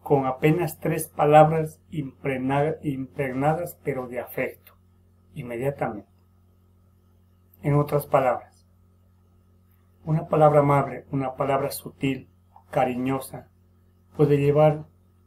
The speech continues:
inmediatamente a tomar una deci-, decisión diferente.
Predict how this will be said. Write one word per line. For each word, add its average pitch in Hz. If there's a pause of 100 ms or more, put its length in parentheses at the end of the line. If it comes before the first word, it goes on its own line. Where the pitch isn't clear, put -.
(960)
inmediatamente 151
a 147
tomar 139 (240)
una 143
deci-, 127 (140)
decisión 139
diferente. 117